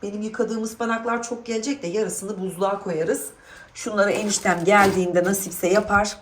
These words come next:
Bunları güzel kaldırayım şimdi. Bunu ilk sefer takıyorsunuz. Üç kere böyle arıtıyor, döküyorsunuz. Dördüncüde kullanmaya başlıyorsunuz. Öyle yani.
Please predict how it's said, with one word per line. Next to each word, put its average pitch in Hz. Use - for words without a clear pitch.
Bunları 190
güzel 160
kaldırayım 180
şimdi. 220
Bunu 247
ilk 320
sefer 277
takıyorsunuz. 294
Üç 330
kere 214
böyle 185
arıtıyor, 220
döküyorsunuz. 285
Dördüncüde 233
kullanmaya 165
başlıyorsunuz. 165
Öyle 214
yani. 165